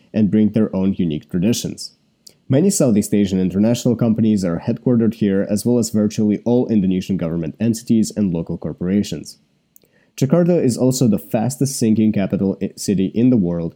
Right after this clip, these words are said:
sink-, sinking at six point seven inches or seventeen centimeters every single year, which has become a major issue in recent years due to rising sea levels, uh,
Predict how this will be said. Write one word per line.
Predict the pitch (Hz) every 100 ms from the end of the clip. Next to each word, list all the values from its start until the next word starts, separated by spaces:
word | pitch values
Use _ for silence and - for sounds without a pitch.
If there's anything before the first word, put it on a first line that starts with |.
| _ _
sink-, | - 139 117 - -
sinking | - 120 117 123 113
at | 101 -
six | 143 139
point | - 120
seven | 110 101 98
inches | 101 101 104 - -
or | 101
seventeen | - 123 127 127 117
centimeters | 107 98 104 98 101 95
every | 107 107
single | 117 113 104
year, | 92 85 82 - _ _
which | - 110
has | 117
become | - 110 135
a | 120
major | 110 113 123
issue | 110 107 117
in | 95 90
recent | 85 120 127 113
years | 95 90 -
due | 98
to | 90
rising | 90 85 85 87
sea | - 104
levels, | 95 90 82 -
uh, | -